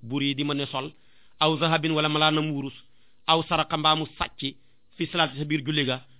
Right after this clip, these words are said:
"aw nasara," mbaa mu xool mu xaraman luñ xaraamal, di julli, sàcc sa bët bi, seetaan film ba, ñeeñ tubaab yi di fóonanteeg def yooya, wala ku sàggan nga xool awraam,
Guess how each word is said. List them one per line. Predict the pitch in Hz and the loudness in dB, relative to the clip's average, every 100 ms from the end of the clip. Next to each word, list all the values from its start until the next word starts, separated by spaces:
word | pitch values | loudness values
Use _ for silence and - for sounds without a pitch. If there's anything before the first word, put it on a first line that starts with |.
| - - | -4 2
"aw | 160 | 2
nasara," | 165 160 160 | 2 0 0
mbaa | 156 156 | 4 2
mu | 156 - | 2 -4
xool | 156 151 160 | -2 0 -2
mu | 175 156 | -4 -2
xaraman | 160 160 160 156 | 0 0 0 0
luñ | 151 160 | 0 0
xaraamal, | 151 156 156 147 147 - - - - | 2 2 2 -2 -6 -16 -20 -20 -12
di | 127 | -8
julli, | 131 156 156 170 - - - | -6 -2 0 0 -4 -18 -6
sàcc | 160 156 - 170 | -2 -2 -4 -6
sa | |
bët | 143 156 | -4 -4
bi, | 143 165 190 | -2 -4 -4
seetaan | 156 165 156 | -4 -2 -2
film | 156 160 156 | -2 -2 -2
ba, | 160 - - - - | -4 -8 -18 -20 -8
ñeeñ | 131 151 156 | -2 0 -2
tubaab | 165 160 156 | -2 0 0
yi | 165 | 0
di | 156 | -4
fóonanteeg | - 165 160 156 165 139 | -2 0 0 0 -4 -4
def | 156 | -2
yooya, | 156 156 151 - | 0 2 0 -4
wala | - 147 156 | -4 -2 -2
ku | 165 | -4
sàggan | - 156 147 156 | -4 -4 -2 -2
nga | 156 - | -2 -2
xool | 160 | 0
awraam, | 151 160 156 143 | 2 4 4 0